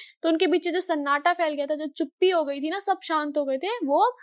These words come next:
हटती है, लोगों में थोड़ी हिम्मत आती है, फिर बातें करने लगते हैं आपस में।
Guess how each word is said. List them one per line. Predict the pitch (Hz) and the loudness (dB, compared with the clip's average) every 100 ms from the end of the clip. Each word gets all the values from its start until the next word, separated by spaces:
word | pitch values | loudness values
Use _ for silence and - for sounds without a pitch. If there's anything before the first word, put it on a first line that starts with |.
| 277 | -2
हटती | 262 - 269 | -2 -2 -2
है, | 240 202 | -2 -2
लोगों | 240 254 285 | 2 2 2
में | 294 302 | -2 -2
थोड़ी | 302 294 | -2 -2
हिम्मत | 277 269 302 | -2 -2 0
आती | 277 269 294 | 0 0 -2
है, | |
फिर | 370 370 | 0 2
बातें | 254 254 254 311 | 4 4 4 0
करने | 302 285 | 0 -2
लगते | 285 277 294 | -6 -6 -6
हैं | |
आपस | 269 277 269 | -4 -6 -4
में। | 392 | -2